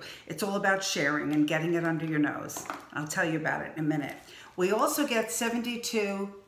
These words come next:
rub and smell stickers. So I put that on every single piece of mail that goes out of my house because I can. <laughs>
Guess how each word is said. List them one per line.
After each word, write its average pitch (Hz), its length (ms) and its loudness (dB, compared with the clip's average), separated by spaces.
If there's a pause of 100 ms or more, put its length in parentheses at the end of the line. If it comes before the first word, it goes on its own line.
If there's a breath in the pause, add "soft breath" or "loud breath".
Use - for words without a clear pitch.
(680)
rub 202 220 2
and 240 100 0
smell 202 320 0
stickers. - 760 -4 (300 loud breath)
So 190 200 0
I 220 100 6
put 247 220 2
that 240 180 6
on 196 160 2
every 220 280 0
single 220 320 -2
piece 220 340 -4
of 196 140 -4
mail 196 240 2
that 175 120 0
goes 160 300 -2
out 190 160 4
of 196 80 -2
my 190 120 -2
house 160 360 -2
because 139 680 -6 (100)
I 160 100 -2
can. 160 400 -8 (380)
<laughs> - 380 -2